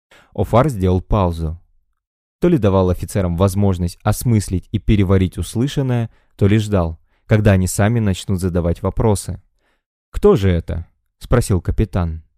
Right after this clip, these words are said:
«Понятия не имею», слегка пожал плечами Офар.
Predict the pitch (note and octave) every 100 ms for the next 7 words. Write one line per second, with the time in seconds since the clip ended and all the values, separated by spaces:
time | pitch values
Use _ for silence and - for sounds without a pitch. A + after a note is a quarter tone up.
0 | _ _ _ _ _ _ - - A2 A#2
1 | G#2+ F#2 F#2 F2 F2 E2+ E2+ E2 E2 F2+
2 | _ _ _ - C3+ C3+ C3 G2+ F#2 F#2+
3 | F#2 F2+ - F#2+ G2 - G2 - F2 E2